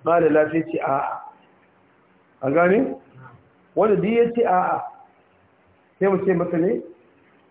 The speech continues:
Za mu ce masa,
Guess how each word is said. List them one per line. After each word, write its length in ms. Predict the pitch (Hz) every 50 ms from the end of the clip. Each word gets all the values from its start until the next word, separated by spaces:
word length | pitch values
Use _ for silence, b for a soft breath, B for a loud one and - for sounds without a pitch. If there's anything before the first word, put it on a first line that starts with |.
| _ _ _ - _ _ _ _ _ _ _ _ _ _ _ _ _ _ _ _ _ _ _ _ _ _ _ _ _ _ _ _ _ _ _ _ _ -
Za 120 | 143 190 240
mu 80 | 208 180
ce 60 | - 208
masa, 320 | 190 196 - 185 160 -